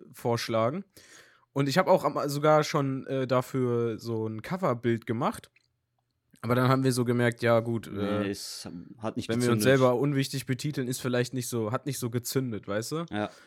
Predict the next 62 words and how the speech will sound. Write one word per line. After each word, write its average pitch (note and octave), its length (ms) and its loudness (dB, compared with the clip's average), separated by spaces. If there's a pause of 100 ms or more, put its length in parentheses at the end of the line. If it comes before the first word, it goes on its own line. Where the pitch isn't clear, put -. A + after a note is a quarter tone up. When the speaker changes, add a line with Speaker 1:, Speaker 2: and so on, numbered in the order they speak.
(180)
Speaker 1:
Und C3 100 -4
dann E3 160 0
sind F#3 160 -2
wir F#3+ 80 0
mit E3+ 200 -4
tausend F#3 360 -2
anderen G3 240 2
Namen C3+ 260 0
gekommen C#3 380 -2
und C#3+ 60 -4
dann C3 100 0
war C3+ 80 0
ich C3+ 80 0
immer B2 100 -2
so, G#2+ 100 -2
„Ey, G#2 280 0 (320)
ich - 100 -14
muss G#2 160 -6
dich - 120 -8
enttäuschen, G2+ 440 0
Mann, F#2+ 160 -2
aber F2+ 320 -4 (540)
den F#2+ 120 2
gibt's - 300 -4
schon E2 240 -6
so.“ E2 160 -8
<laughs> - 800 4
Und C3 80 -4
dann C#3+ 80 2
mussten F3+ 260 0
wir G#3+ 60 2
immer G3+ 160 4
weiter G3 280 6
brainstormen. B2+ 720 0
Das C3+ 160 0
war E3 100 2
so D#3+ 140 0
ein G3 100 -8
Krampf, G3+ 420 0
aber C#3+ 240 6
ich C#3 120 -2
find F3 180 -8
Krisensitzung D#3+ 560 -4
wirklich D3 240 -10
genial. C3 480 -2
Ich A#2+ 80 -2
weiß D#3 160 2
auch D3 80 -4
gar E3+ 140 4
nicht, E3 140 0
wie D#3+ 100 -4
wir D3 80 -2
da C#3+ 80 0
drauf C#3 260 0
gekommen C#3 380 0
sind. G#2 340 -8
Speaker 2:
Ich G#2+ 180 -4
weiß A2+ 140 0
es G#2 160 -10
auch F#2+ 120 -2
nicht G2 180 -4
mehr. G2 300 -6